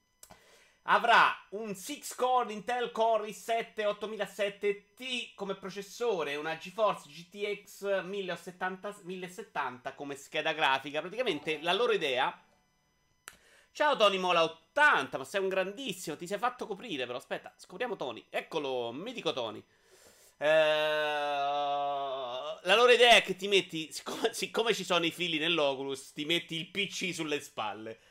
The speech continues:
La loro idea è geniale. Secondo me per quando esce saranno usciti i visori tipo Oculus Quest con i sensori qui e senza fili e sto coso te lo dai veramente tutto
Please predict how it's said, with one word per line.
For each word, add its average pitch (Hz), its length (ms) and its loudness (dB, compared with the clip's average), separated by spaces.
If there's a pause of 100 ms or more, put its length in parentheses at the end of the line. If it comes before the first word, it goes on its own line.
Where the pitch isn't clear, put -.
(160)
La 131 120 -2
loro 139 220 0
idea 135 220 0
è 131 60 -2
geniale. 113 600 -8 (300)
Secondo 202 420 0
me 214 120 6
per 175 220 0
quando 185 480 4
esce 165 600 4
saranno 147 340 0
usciti 147 340 -6
i - 20 -6
visori 139 720 -4 (480)
tipo 156 260 0
Oculus 143 420 2
Quest 147 560 2
con 135 180 -6
i 135 60 -8
sensori 135 580 -6
qui 139 240 -4
e 120 60 -2
senza 135 340 -4
fili 127 300 -6
e 117 40 -6
sto - 180 -10
coso 127 200 -4
te 120 80 -10
lo 117 80 -4
dai 117 160 -2
veramente 160 680 -2
tutto 147 680 -12